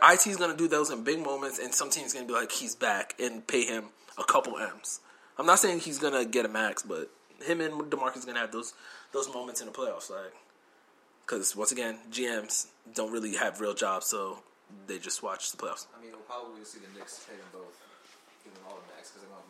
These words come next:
Speaker 2: 'cause they won't
Speaker 1: Nah,
Speaker 2: get
Speaker 1: Emmanuel
Speaker 2: paid.
Speaker 1: Mudiay is balling, bro.
Speaker 2: Bye. <laughs> I gotta go.
Speaker 1: Mudiay's not balling?
Speaker 2: No, he's not. He's playing better than, he's playing better than he was. Okay,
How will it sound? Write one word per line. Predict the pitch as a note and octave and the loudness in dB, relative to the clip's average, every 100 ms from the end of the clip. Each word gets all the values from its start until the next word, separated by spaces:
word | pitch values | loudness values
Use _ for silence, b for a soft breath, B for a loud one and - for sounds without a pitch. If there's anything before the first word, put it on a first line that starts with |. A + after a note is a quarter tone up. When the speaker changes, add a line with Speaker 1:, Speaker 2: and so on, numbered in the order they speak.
| - - | -20 -20
Speaker 2:
'cause | G#2+ | -16
they | G#2 | -14
won't | G#2+ | -6
Speaker 1:
Nah, | G#2+ | -4
Speaker 2:
get | |
Speaker 1:
Emmanuel | A#2 C#3+ C#3 B2 A#2+ | -2 -2 -4 -6 -6
Speaker 2:
paid. | |
Speaker 1:
Mudiay | G#2+ | -6
is | G2+ | -6
balling, | G#2+ G#2 F#2 | -6 -6 -6
bro. | F2 G2+ - _ _ _ _ _ _ _ _ - - - - | -10 -12 -14 _ _ _ _ _ _ _ _ -20 -14 -12 -10
Speaker 2:
Bye. | - - - - | -12 -14 -18 -20
<laughs> | - G#4 - - - - - - - | -16 -16 -18 -20 -16 -10 -10 -10 -16
I | |
gotta | - - - | -16 -16 -14
go. | G#2+ | 0
Speaker 1:
Mudiay's | C#3+ F#3+ G3+ | 6 10 10
not | A3+ F#3 | 10 10
balling? | C#3+ F#3+ C4+ - - - | 8 4 4 -4 -14 -18
Speaker 2:
No, | - - | -16 -16
he's | - | -18
not. | - - _ - - _ _ | -20 -20 _ -20 -20 _ _
He's | D3 | -14
playing | C#3+ F3+ C#3+ | -4 -2 -2
better | C3+ C3+ | -4 -4
than, | B2+ B2+ | -6 -10
he's | D#3 - | -12 -4
playing | G3 F3+ E3+ C3 - _ | 0 0 -2 -8 -18 _
better | B2 A#2+ | -6 -6
than | G#2+ G#2 | -10 -14
he | F#2+ | -16
was. | - - - A2+ | -16 -16 -16 -14
Okay, | A2 | -14